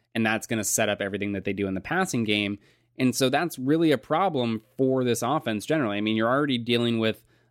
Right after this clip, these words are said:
a, a pretty big talent deficiency compared to most of the teams that you're playing. Um, so you have a lot that you're already trying to overcome there. And then when you look at kind of the philosophy of your offense, and it's, we wanna be able to run the ball,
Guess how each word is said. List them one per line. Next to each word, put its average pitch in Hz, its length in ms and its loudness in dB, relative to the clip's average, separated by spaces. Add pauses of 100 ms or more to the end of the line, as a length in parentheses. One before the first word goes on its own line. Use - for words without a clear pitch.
a, 117 220 0
a 110 80 0
pretty 139 360 0
big 113 480 0
talent 110 420 -4
deficiency 160 640 0
compared 117 460 0
to 117 60 -2
most 110 380 0
of 113 60 -8
the 110 60 2
teams 110 380 -2
that 107 100 -6
you're 104 140 0
playing. 104 500 -2 (320)
Um, 104 240 0
so 120 120 -2
you 107 180 2
have 135 180 0
a 139 60 0
lot 117 340 -2
that 117 80 -2
you're 110 240 -2 (140)
already 110 560 0
trying 110 340 -4
to 101 80 -2
overcome 101 640 -4
there. 185 280 -2 (520)
And 123 260 2
then 135 440 2
when 127 220 0
you 120 100 2
look 151 220 0
at 139 180 0
kind 127 160 0
of 113 80 -2
the 110 80 2
philosophy 117 640 -2
of 101 80 -2
your 101 140 -2
offense, 104 540 -2
and 104 100 -2
it's, 98 280 -4 (340)
we 107 80 -2
wanna 117 240 2
be 127 120 2
able 123 160 0
to 117 60 2
run 123 240 2
the 123 80 2
ball, 120 460 0